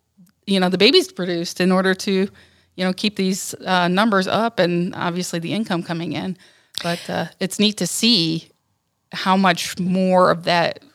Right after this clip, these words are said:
well, I mean, it, it's in our face all the time, I think, probably 'cause we're in the industry too. But, um, I mean, like you've, you've also mentioned before, like, the,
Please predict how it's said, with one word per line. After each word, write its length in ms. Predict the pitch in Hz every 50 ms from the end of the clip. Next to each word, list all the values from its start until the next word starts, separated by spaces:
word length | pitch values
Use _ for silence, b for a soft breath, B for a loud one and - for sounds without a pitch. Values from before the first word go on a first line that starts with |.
| _ _ 190
well, 220 | 180 180 170 170 190
I 80 | -
mean, 200 | 190 208 208 208
it, 100 | 226 220 - 202
it's 220 | 208 262 233 - 285
in 100 | 262 214
our 140 | 180 175
face 240 | - - 180 175 -
all 80 | 165 156
the 80 | 147
time, 260 | 160 196 170 160 156 156
I 60 | 160
think, 180 | - 151 -
probably 320 | - 180 160 160 160 156 160
'cause 160 | - 185 -
we're 140 | 156 160 170
in 100 | 170 160
the 120 | 156 160 156
industry 320 | 160 156 - - 151 160
too. 260 | - - 165 156 151
But, 240 | 165 - 160 - - B B B B B B B B B
um, 480 | B - 156 151 143 - 175 175 196 - -
I 100 | - 170
mean, 180 | 165 165 165
like 180 | 165 160 160 -
you've, 180 | 175 175 175 - _ _
you've 240 | - 160 180 175 165
also 240 | 165 165 160 - 170
mentioned 320 | 170 170 160 - - 170
before, 320 | 160 151 - 170 165 165 160
like, 220 | 165 160 160 -
the, 180 | 165 160 160